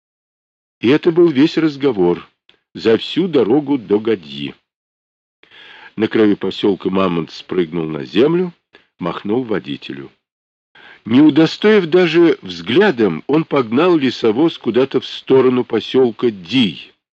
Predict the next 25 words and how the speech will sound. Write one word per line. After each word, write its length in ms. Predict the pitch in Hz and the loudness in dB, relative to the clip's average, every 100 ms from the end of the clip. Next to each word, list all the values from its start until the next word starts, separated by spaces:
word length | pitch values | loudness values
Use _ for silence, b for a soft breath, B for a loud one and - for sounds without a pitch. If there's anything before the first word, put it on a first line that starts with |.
| _ _ | _ _
Возможно, 680 | 78 92 73 87 110 131 127 | -4 -4 -2 -2 -2 -2 -6
спешил, 520 | - - - 180 202 | -6 -8 -4 -4 -4
потому 420 | - - 82 85 | -6 -8 -6 -8
что 180 | - 90 | -8 -10
опять 340 | - 95 95 | -4 -4 -4
вечерело. 640 | 113 - 143 180 170 78 - _ _ _ _ _ _ b b b b b b b - | -8 -8 -4 -2 -4 -6 -16 _ _ _ _ _ _ b b b b b b b -16
В 160 | 87 | -8
Гаде 380 | 85 135 120 202 | 0 2 2 0
было 260 | 190 208 196 | 2 0 0
тепло, 640 | - - - 90 95 95 85 | -2 -2 0 2 4 2 -2
еще 260 | - - 147 | -8 -2 -2
зеленела 540 | 113 101 95 104 110 | 0 0 2 0 0
трава 520 | 113 110 104 76 82 78 | -2 -4 -4 -2 -2 -2
возле 380 | 82 73 82 | -4 -4 -6
деревянных 640 | 73 82 78 85 80 76 - | -6 -4 -2 -2 -2 -6 -10
тротуаров. 640 | - 78 82 76 69 65 - _ _ _ B B B B | -10 -8 -8 -8 -8 -10 -16 _ _ _ B B B B
И 100 | 117 | -4
павшие 480 | - 160 147 - 143 | 0 0 0 0 0
листья, 560 | 170 214 - 143 127 - | 0 -4 -2 0 0 0
не 140 | 98 | 0
успев 500 | 113 101 - 113 101 | 0 -2 -2 -2 -2
почернеть, 800 | - 90 - 82 78 120 196 - _ _ B B | -2 -8 -4 -6 0 0 0 -4 _ _ B B
золотились 720 | - 107 110 - 170 170 - | -2 2 2 2 -2 -4 -4
на 100 | 147 | -6
земле. 500 | 123 113 71 73 | -4 -8 -6 -8